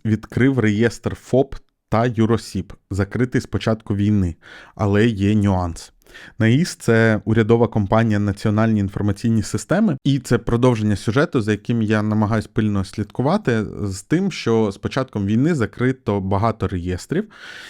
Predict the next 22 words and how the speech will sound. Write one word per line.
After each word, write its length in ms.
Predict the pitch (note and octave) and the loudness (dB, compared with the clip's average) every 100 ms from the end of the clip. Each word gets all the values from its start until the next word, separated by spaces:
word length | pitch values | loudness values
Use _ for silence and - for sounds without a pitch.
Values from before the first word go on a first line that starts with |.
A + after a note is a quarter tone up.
| - - | -16 -2
і, 340 | B2+ C#3 A2+ G#2 | 2 4 4 4
як 220 | A#2+ A#2 | 2 2
зазначають 540 | A2 A2+ A2 G#2+ F#2+ | 0 0 0 0 -2
експерти, 540 | - - D#3+ G3 - A2+ | -4 -2 -2 0 0 2
не 180 | A2+ | 4
всі 240 | B2 - A2 | 2 0 -4
з 100 | - | -4
цих 180 | - G#2 | -8 -2
реєстрів 500 | G2+ D3 - A2+ G2+ | 2 2 0 -2 0
мають 280 | A2 B2 | 2 0
бути 260 | F#2+ A2 G#2+ | -2 -2 -2
закритими. 580 | G2 - F2+ - - - - - - | -2 -4 -6 -8 -12 -14 -18 -20 -12
Чому? 420 | - D3 G2+ D#2 - _ - | -2 0 0 -4 -16 _ -2
Тому 240 | A2+ D3 | 2 2
що, 340 | - B2 A2+ - | 2 0 2 2
ну, 280 | C#3 - - | 0 0 -4
обґрунтовують 720 | A#2 A#2 B2+ B2+ D3+ A2+ G2+ | -2 0 2 2 2 2 -2
це 100 | A2 | -4
закриття 500 | G#2 A2 A2+ - G#2+ | -4 -2 -4 -2 -2
завжди 360 | G2 F#2 G2+ G#2 | -2 -2 -2 -2
тим, 240 | - G#2 | 0 -2
щоб 180 | - | -4